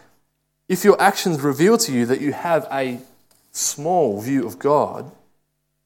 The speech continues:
then God is challenging you to see him for who he really is. And then put your trust in that God, not in that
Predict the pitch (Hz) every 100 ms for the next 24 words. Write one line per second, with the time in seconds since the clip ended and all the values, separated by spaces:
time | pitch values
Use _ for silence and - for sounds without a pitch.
0 | _ _ _ 147 147 160 220 208 - -
1 | - - 165 196 127 107 90 82 - _
2 | _ _ _ _ _ _ _ _ - 143
3 | - 247 202 151 - - _ _ 175 -
4 | 196 190 208 127 147 156 233 - - -
5 | _ _ _ _ _ _ _ _ _ _
6 | _ _ 151 170 233 226 - 202 180 -
7 | - 226 - - - - _ _ _ _
8 | _ _ _ 170 170 165 220 - - 113
9 | 90 - - _ _ _ _ _ _ _
10 | _ _ _ _ _ - 190 202 101 -
11 | -